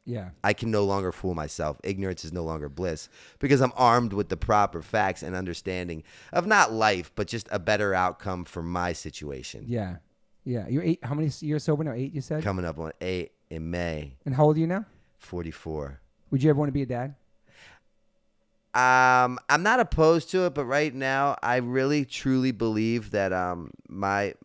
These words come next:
Speaker 2: and like you said, anything could change tomorrow.
Speaker 1: Totally.
Speaker 2: But I, I believe that my calling and, and position that I fulfilled is,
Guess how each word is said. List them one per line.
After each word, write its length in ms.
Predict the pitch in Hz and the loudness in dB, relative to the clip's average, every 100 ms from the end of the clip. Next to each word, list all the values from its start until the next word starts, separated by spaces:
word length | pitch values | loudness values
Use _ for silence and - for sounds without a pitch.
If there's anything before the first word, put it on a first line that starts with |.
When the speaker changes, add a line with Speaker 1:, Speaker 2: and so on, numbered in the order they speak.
| - | -8
Speaker 2:
and 140 | 117 139 | -4 0
like 160 | 175 | 0
you 80 | 170 | 2
said, 140 | 156 | 2
anything 260 | 131 139 135 | 2 2 -2
could 80 | 117 | -2
change 320 | - 110 101 | -2 -2 -2
tomorrow. 420 | - 95 90 78 | -4 0 0 2
Speaker 1:
Totally. 380 | 87 180 135 104 | 4 4 2 0
Speaker 2:
But 160 | 123 117 | 2 4
I, 220 | 110 113 | 4 2
I 40 | |
believe 360 | 117 127 123 117 | 2 0 0 -2
that 140 | 101 | -4
my 440 | 101 101 104 104 98 | -4 0 2 0 -2
calling 500 | - - 107 104 107 | -4 2 4 4 0
and, 240 | 98 87 - | -4 -8 -10
and 240 | 87 85 | -10 -6
position 400 | - 87 95 - | -4 -4 -6 -6
that 100 | 90 | -6
I 140 | 85 90 | -4 -4
fulfilled 500 | - 82 95 92 90 | -6 -8 -4 -4 -4
is, 300 | 69 78 | -8 -10